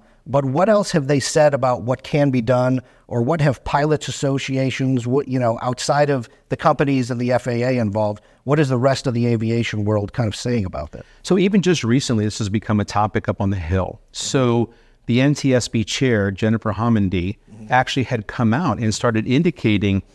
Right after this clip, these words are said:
Speaker 2: that, and, and actually getting on record and advocating that they need to include more of this runway awareness technology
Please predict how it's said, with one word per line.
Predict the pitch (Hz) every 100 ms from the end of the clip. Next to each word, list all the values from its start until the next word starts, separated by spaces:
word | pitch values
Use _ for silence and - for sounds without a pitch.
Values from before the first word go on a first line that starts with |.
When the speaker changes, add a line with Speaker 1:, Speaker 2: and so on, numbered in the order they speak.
| _ _ _
Speaker 2:
that, | 131 123 - -
and, | 123
and | 147 120 113 - _
actually | 131 139 127 101 -
getting | 127 143 165 170
on | 131 139 120
record | 120 131 - 107 98
and | 107
advocating | - 120 143 131 - 110 101 101
that | 104 -
they | 113 110
need | 117 127 151 147
to | -
include | 123 110 - 131 120 98
more | 107 110 120 131 127
of | 104
this | 104 107 - - - _ _
runway | 101 110 117 113 117
awareness | 110 101 104 107 107 104
technology | - 110 - 104 104 107 95 104 98